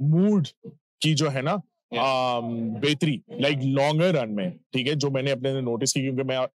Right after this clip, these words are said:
Speaker 1: ایسے کہہ لو کہ میں اپنے آپ کو بہت زیادہ کرٹیسائز بھی کرتا ہوں، میں اپنے آپ کو بہت زیادہ in check رکھنے کی کوشش کرتا ہوں۔
Speaker 2: ہوں۔
Speaker 1: تو I saw that, um, I was much more, uh, action focused than اگر آپ بس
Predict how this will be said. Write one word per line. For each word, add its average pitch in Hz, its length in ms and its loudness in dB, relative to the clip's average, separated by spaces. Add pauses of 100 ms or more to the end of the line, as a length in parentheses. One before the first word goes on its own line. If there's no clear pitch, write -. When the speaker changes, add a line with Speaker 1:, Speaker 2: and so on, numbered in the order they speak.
(400)
Speaker 1:
ایسے 127 260 0
کہہ 135 80 0
لو 135 120 0
کہ 135 100 -4
میں 127 280 -2
اپنے 120 440 -6
آپ 123 80 0
کو 127 100 -2
بہت 127 180 0
زیادہ 131 200 0
کرٹیسائز 131 500 -2
بھی 127 100 -2
کرتا 117 260 -2
ہوں، 117 140 -2
میں 117 80 -2
اپنے 113 160 -4
آپ 117 160 -2
کو 120 60 -6
بہت 120 200 -2
زیادہ 120 120 -2
in 127 100 -2
check 135 360 -2
رکھنے 127 180 -4
کی 120 60 -6
کوشش 117 320 -2
کرتا 113 220 -4
ہوں۔ 165 80 -6 (200)
Speaker 2:
ہوں۔ 120 320 -10
Speaker 1:
تو 165 80 0 (380)
I 151 40 2
saw 165 460 2
that, 151 360 0 (400)
um, 120 380 -2 (640)
I 139 40 2
was 151 320 0
much 175 300 2
more, 160 280 0 (680)
uh, 117 240 0
action 165 420 0 (100)
focused - 560 -2 (260)
than 131 420 -2 (380)
اگر 131 200 0
آپ 123 140 0
بس 123 260 0